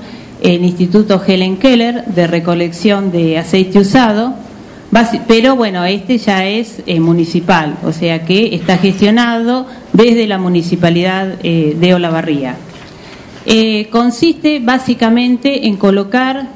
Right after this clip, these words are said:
eh, contenedores tipo iglú en lugares estratégicos,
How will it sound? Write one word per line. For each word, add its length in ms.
eh, 200
contenedores 840
tipo 280
iglú 420
en 160
lugares 460
estratégicos, 1000